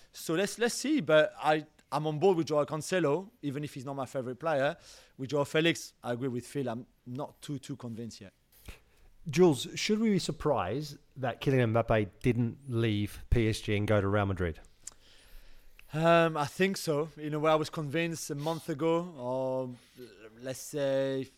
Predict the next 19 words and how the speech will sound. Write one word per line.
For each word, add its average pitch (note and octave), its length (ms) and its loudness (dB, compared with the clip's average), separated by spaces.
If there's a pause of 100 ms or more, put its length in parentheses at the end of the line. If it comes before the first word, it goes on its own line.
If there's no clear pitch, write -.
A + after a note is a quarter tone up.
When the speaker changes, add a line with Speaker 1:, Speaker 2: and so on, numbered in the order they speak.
Speaker 1:
yeah, C3+ 140 -8
mid-July, C#3+ 800 -2 (120)
that C3 160 -4
he C#3 80 -4
was C3+ 140 -6
gonna C#3 200 -8
go. C#3+ 360 -2 (840)
I D3 120 4
think E3+ 180 -2
he F3 80 0
was D#3 180 -2
waiting D#3+ 320 2
for D3+ 160 -6
Florentino D3+ 460 -4
to D#3 140 -8
move. E3+ 260 2
I D#3+ 80 4
think D3+ 180 -4
Florentino D#3 760 0